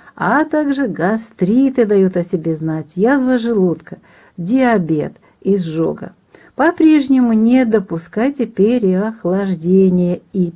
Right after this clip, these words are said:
также в это время опасно голодание. На растущей Луне в знаке «Рак» благоприятно лечение артритов, артрозов, радикулитов,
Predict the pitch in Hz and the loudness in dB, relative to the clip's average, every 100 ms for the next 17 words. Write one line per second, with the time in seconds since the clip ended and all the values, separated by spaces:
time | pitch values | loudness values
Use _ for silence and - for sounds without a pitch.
0 | _ 220 233 226 175 160 165 165 190 214 | _ -4 -4 -6 -6 -4 -4 -2 -2 0
1 | 165 156 - 170 185 - 170 160 165 160 | -2 -4 -6 -6 -4 -6 -8 -6 -6 -6
2 | 156 165 165 156 151 170 _ _ _ - | -6 -4 -4 -4 -8 -12 _ _ _ -20
3 | - - - 190 269 320 294 311 302 294 | -20 -20 -12 -4 0 0 -2 -2 -2 0
4 | 240 226 190 180 208 254 185 165 165 170 | 2 4 4 4 0 -2 -4 -4 -4 -4
5 | 170 214 180 170 170 185 180 220 254 208 | -4 -2 -2 -4 -4 0 0 2 0 -2
6 | 180 - 202 190 180 185 - 196 294 - | -2 -2 0 2 2 0 -4 -2 -2 -2
7 | 220 196 175 214 262 - _ - - _ | 0 0 2 -2 -4 -8 _ -20 -20 _
8 | 196 277 320 330 269 233 226 254 - _ | -4 -4 0 0 2 2 0 -4 -6 _
9 | 180 233 277 - 185 160 175 208 226 | 0 0 0 -2 -2 0 0 -2 -6